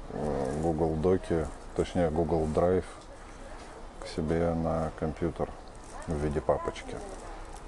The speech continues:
Вот, со всем этим он не справился. При-,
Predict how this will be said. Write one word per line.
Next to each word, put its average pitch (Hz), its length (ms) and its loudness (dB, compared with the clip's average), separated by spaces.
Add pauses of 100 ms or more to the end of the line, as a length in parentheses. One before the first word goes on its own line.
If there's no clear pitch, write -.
(680)
Вот, 69 260 -2
со 80 120 0
всем 90 280 4
этим 85 280 2
он 82 160 4
не 80 80 2
справился. 107 760 4 (1600)
При-, - 80 2